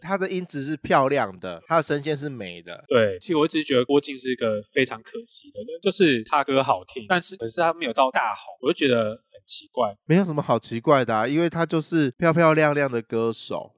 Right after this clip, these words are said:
Speaker 2: 对。
Speaker 1: 他没有一个
Speaker 2: 你说记忆点吗？
Speaker 1: 对，没有个记忆点。
Speaker 2: 可是
Speaker 1: 他的歌没有到
Speaker 2: 可是每个人都会唱啊。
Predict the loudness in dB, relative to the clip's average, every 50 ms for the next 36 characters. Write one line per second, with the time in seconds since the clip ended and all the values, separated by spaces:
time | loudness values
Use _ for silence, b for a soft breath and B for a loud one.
0 | _ 4 6 6 6 6 4 0 0 2 0 0 0 -2 -8 -8 _ 0 2 4
1 | 4 4 0 -2 -2 2 4 4 4 4 -2 -2 -2 -2 -2 0 0 -2 -2 -2
2 | -6 -8 -2 0 0 0 0 -4 -8 -8 -8 -8 -10 -10 -12 -12 -12 -12 -14 -16
3 | -14 -6 -4 -2 0 0 0 2 2 2 2 0 0 -2 -2 -2 -2 -2 -4 -6
4 | -2 0 2 2 2 0 -2 -4 -6 -6 -2 0 2 2 2 2 2 0 0 0
5 | 2 4 4 4 2 0 0 2 2 2 2 2 0 -4